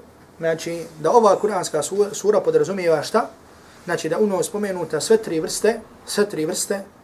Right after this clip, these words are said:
tevhida. Znači, "Kul a'udhu bi rabbin nas, malikin nas, ilahin nas." I sada ovo nećemo ponavljati zato što smo o ovome govorili, znači gdje? Kad smo tumačili, kad smo tumačili Fatihu. Znači šta znači ove tri vrste?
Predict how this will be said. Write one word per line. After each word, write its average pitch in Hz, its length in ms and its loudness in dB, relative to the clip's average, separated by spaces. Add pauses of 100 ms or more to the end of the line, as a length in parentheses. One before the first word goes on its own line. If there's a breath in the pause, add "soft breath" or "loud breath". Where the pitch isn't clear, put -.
(140)
tevhida. 139 360 -2 (760 loud breath)
Znači, 143 300 -4
"Kul 226 180 8
a'udhu 208 580 2
bi 160 120 -2
rabbin 160 360 -2
nas, 202 460 -2
malikin 170 380 -2
nas, 220 240 -2
ilahin 135 300 -4
nas." - 260 -18 (380 loud breath)
I 190 60 -2
sada 269 200 4
ovo 226 120 8
nećemo 202 300 2
ponavljati 190 400 -2
zato 208 240 0
što 151 100 -6
smo 190 140 -10
o 190 40 -2
ovome 165 180 0
govorili, 190 420 0 (480)
znači 160 260 -6
gdje? 180 260 4 (500)
Kad 165 100 2
smo 160 120 -6
tumačili, 185 520 -2 (100)
kad 147 80 -4
smo 156 120 -6
tumačili 160 360 -2
Fatihu. 135 340 -6 (400 loud breath)
Znači 165 220 -2
šta 202 180 4
znači 185 280 0
ove 160 140 6
tri 160 160 -6
vrste? 170 360 -4